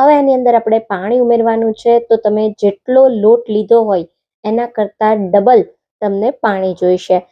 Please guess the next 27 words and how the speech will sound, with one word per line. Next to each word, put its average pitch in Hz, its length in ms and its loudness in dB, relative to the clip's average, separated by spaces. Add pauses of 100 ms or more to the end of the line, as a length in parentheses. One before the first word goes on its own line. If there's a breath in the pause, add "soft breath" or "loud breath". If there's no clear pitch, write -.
(160 soft breath)
નોર્મલ 240 640 0
રૂમ 254 240 2
ટેમ્પરેચરવાળું 220 920 -2
જ - 160 -8
પાણી 185 260 0
લેવાનું 180 480 0
છે. 185 200 -2 (360 soft breath)
તો 285 60 2
અડધો 240 400 4
અડધો 277 260 2
કપ 214 220 -2 (120)
કરી 240 400 -4
આપણે 214 380 -2
ચાર 233 500 0
વાર 196 240 0 (320)
બે 208 260 2
કપ 262 220 -2
જેટલું 208 340 -2
પાણી 196 360 -4
ઉમેરી 226 420 0 (260 soft breath)
અને 240 540 2
જેવું 262 260 4
આપણે 247 340 0
ઢોસાનું 240 580 -2
બેટર 208 320 -2
બનાવતા 226 440 0
હોઈએ 208 340 0